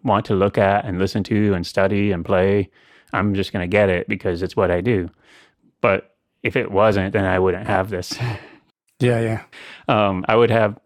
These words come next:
Speaker 1: one of the many other synthesizers, some of which I do have, that are wonderful as well.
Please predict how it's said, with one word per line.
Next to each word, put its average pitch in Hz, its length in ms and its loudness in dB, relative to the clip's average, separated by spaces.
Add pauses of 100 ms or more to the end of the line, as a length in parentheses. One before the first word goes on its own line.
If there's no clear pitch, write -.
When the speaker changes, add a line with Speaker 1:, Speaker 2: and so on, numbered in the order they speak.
(160)
Speaker 1:
one 120 240 2
of 110 80 0
the 117 120 2
many 107 480 4
other 101 480 2 (300)
synthesizers, 98 760 0
some 101 160 -2
of 92 80 -2
which 92 160 -4
I 92 100 -2
do 117 140 0
have, 92 300 2 (380)
that 95 360 2
are 92 460 0 (400)
wonderful 107 720 0
as 90 140 -4
well. 92 580 0